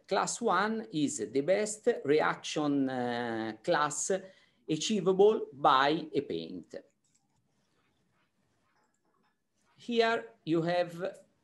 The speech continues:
all our product certified in class one. So we have E G F V P K transparent, our two component polyurethanic, uh, clear top coat.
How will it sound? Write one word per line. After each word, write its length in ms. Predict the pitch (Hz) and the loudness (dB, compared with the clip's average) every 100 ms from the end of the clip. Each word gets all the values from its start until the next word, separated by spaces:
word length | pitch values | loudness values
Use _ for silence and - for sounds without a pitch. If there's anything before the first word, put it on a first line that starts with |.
| _ _ _ _ _ | _ _ _ _ _
all 380 | 185 202 208 202 - | 6 6 4 0 0
our 480 | 156 165 165 170 170 - | 4 4 4 2 0 -2
product 720 | 165 147 139 151 156 - - 180 - - _ _ _ _ _ _ | 0 2 4 2 2 -6 -10 -8 -8 -16 _ _ _ _ _ _
certified 1000 | - 170 170 185 175 156 143 143 147 147 - | -6 -4 -4 -6 -2 2 2 2 0 -4 -6
in 380 | 156 151 156 - | -2 0 -2 -4
class 340 | - 123 - - | 2 2 2 -4
one. 300 | 101 80 - _ _ _ _ _ - | -6 -6 -12 _ _ _ _ _ -16
So 260 | - 180 | -2 0
we 180 | 160 151 | 2 2
have 380 | 135 120 98 - _ 220 | 0 -2 -4 -12 _ -8
E 100 | 220 | -6
G 240 | 190 165 | 0 0
F 340 | 170 170 - - | 0 -4 -14 -14
V 200 | 160 170 | -8 -6
P 100 | 156 | -4
K 280 | 135 143 131 | -2 -2 -2
transparent, 760 | - 120 117 - 147 185 226 - _ _ _ _ _ - | -2 -6 -6 -4 -4 -4 -8 -14 _ _ _ _ _ 2
our 360 | 143 147 139 - - | 4 6 4 2 -4
two 440 | 190 190 190 175 - | -4 -2 -2 -4 0
component 800 | 151 156 156 156 160 160 160 - | 0 0 0 0 0 0 -4 -4
polyurethanic, 880 | 135 131 127 127 139 139 123 - 135 | -2 0 -2 0 0 0 -2 -6 -4
uh, 520 | 127 123 120 117 117 | -2 0 0 -2 -4
clear 500 | 131 135 123 117 110 - _ _ _ _ _ | 0 2 4 2 -2 -8 _ _ _ _ _
top 260 | 143 - - | 2 2 0
coat. 360 | 170 196 202 | 0 0 -2